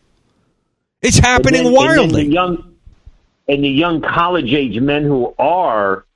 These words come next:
Speaker 2: alpha men are saying, look at the results. They're saying, "We're going solo 'cause we can't handle these witches." They, even the alpha young men, if you're like, you know, "No sex for us. We're, we're just gonna, you know, no, no, cu-,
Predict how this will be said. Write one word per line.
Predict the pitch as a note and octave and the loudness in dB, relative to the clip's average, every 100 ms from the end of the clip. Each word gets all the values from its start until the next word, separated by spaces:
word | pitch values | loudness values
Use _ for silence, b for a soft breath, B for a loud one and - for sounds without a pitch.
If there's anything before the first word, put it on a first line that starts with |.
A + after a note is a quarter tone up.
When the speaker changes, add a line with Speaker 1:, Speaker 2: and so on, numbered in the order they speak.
| - | -8
Speaker 2:
alpha | A#2 D3 D3 A#2+ | -6 -6 -4 -2
men | G2+ G2 G2 A2 A2 | 0 0 -2 -4 -6
are | A#2 A#2 | -6 -4
saying, | - C3+ B2+ B2 - _ _ _ _ _ _ - | -2 -2 -2 -4 -8 _ _ _ _ _ _ -6
look | E3 | -2
at | F3 | 0
the | F#3 | 0
results. | F3 E3+ F#3 G#2+ - | 0 0 -2 -4 -6
They're | D3 D3 | -4 -2
saying, | D3+ C3+ A2+ G#2+ _ - | -2 -2 -6 -12 _ -6
"We're | C#3+ | -2
going | D3+ C#3 A2 | 0 -2 -4
solo | - D#3 C#3 F2 C2+ - _ _ | -4 -2 -2 -2 -4 -8 _ _
'cause | A#2+ G#2+ | -6 -4
we | B2 | -4
can't | G#2+ A#2+ G#2 | -2 -4 -2
handle | A2 G#2+ F2 | -2 -2 -2
these | D#2 - | -6 -6
witches." | D#2+ - - - - _ _ _ _ _ _ _ _ _ _ _ _ _ _ - | -8 -8 -12 -14 -18 _ _ _ _ _ _ _ _ _ _ _ _ _ _ -6
They, | C3 | -2
even | E3 F#3 E3 C#3+ | -2 0 0 0
the | C#3+ | -2
alpha | F#3 A3 F3+ | -2 -2 -2
young | C#3+ B2+ A#2 | 0 0 0
men, | A2 G2+ | 0 -2
if | F#2+ | -2
you're | G#2 | -2
like, | G2 - | -2 -4
you | A#2 | -4
know, | G#2+ G2+ G#2+ | -2 -2 -4
"No | G#2+ A#2 B2+ | -4 -2 -2
sex | - A#2+ - | -2 -4 -2
for | - G#2+ | -2 -2
us. | G2+ F2+ - | -2 -4 -2
We're, | G#2 G2 F#2 - | -2 -2 -6 -6
we're | G2+ | -4
just | F#2+ - | -4 -4
gonna, | G#2+ F#2+ E2+ - | -4 -2 -4 -4
you | G2 | -4
know, | E2 | -2
no, | F2 A2 B2 | -2 -2 -2
no, | G#2 A#2+ A2+ | -2 -2 -2
cu-, | - - | -2 -4